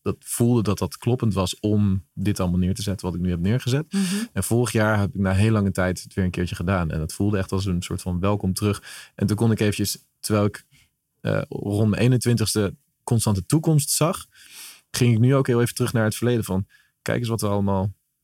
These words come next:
Speaker 1: wat voor stappen we allemaal hebben gezet
Speaker 2: Mhm.
Speaker 1: in die laatste tien jaar. Dus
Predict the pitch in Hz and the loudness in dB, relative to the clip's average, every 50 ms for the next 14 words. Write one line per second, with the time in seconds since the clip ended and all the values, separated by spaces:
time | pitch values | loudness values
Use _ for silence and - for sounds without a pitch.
0 | _ _ - 101 - - 98 - 135 143 143 135 110 98 95 92 85 82 85 - | _ _ -10 -8 -6 -4 -2 0 0 0 0 2 2 2 2 2 2 0 0 -2
1 | - 92 95 82 - - 233 214 208 208 214 240 262 - - 104 98 90 87 82 | -2 0 0 0 2 2 0 0 0 -2 -2 -4 -6 -4 -2 0 0 2 2 0
2 | 82 - - - - 107 107 110 135 123 85 76 73 - _ _ _ - - _ | -2 -2 -4 -2 0 2 2 4 4 2 2 0 -2 -6 _ _ _ -20 -20 _
3 | _ _ _ - 101 95 - - - - | _ _ _ 0 0 0 0 -2 -4 -8